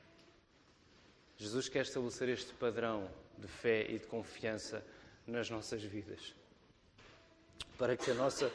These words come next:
a nossa alegria fique firme e sustentada em Deus e não em nós. Por isso Jesus está a trazer três vezes: "Não fiquem ansiosos, não vos inquieteis."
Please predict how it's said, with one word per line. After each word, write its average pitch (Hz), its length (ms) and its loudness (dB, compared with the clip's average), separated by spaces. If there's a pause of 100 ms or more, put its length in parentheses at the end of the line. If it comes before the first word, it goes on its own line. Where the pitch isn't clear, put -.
(340)
a 127 80 4
nossa 139 260 6
alegria 131 400 10
fique - 340 2
firme 127 680 6 (600)
e 120 60 4
sustentada 117 800 4
em 113 200 2
Deus 123 500 6 (420)
e 117 80 -2
não 107 220 2
em 104 40 0
nós. 92 420 -2 (460)
Por 127 100 -4
isso - 160 -2
Jesus 120 220 -4
está 123 140 2
a 117 40 2
trazer 117 360 -2
três 120 240 -2
vezes: 101 440 -2
"Não 123 680 2 (280)
fiquem 113 640 0 (300)
ansiosos, 107 680 0 (380)
não 123 400 4
vos 113 380 -2
inquieteis." 110 840 -4